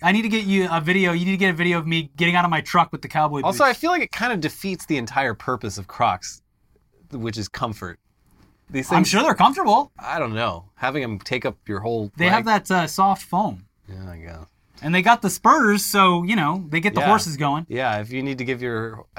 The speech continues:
Speaker 2: aren't, like, actual spurs, like, highly illegal at this point?
Speaker 1: Uh,
Speaker 2: Or at least frowned upon?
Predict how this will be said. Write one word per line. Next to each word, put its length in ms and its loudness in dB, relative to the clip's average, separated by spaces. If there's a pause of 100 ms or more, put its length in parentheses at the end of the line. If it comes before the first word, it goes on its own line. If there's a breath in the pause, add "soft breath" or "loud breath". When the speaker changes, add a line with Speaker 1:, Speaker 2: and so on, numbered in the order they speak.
(200)
Speaker 2:
aren't, 280 4
like, 180 2
actual 420 2
spurs, 400 -2
like, 180 -4
highly 360 -2
illegal 340 -4
at 80 -4
this 160 -6
point? 300 -6 (720)
Speaker 1:
Uh, 240 -6
Speaker 2:
Or 100 2
at 80 0
least 300 2
frowned 240 2
upon? 340 -8